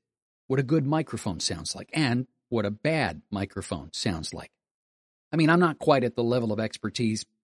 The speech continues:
possessed by my old friend Bob Deutsch, who once had to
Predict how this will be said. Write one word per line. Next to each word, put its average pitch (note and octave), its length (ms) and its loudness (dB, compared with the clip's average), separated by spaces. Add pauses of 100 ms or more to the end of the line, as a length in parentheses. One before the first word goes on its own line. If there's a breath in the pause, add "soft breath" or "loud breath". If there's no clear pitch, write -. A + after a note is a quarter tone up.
(240)
possessed A#2+ 420 0
by A2 140 -2
my G#2 220 -2
old G2+ 200 -2
friend G#2 400 -2
Bob F#2 280 -4 (120)
Deutsch, F#2 600 -2 (320)
who A#2+ 80 2
once A#2 400 2
had G#2 240 -2
to F2+ 180 -4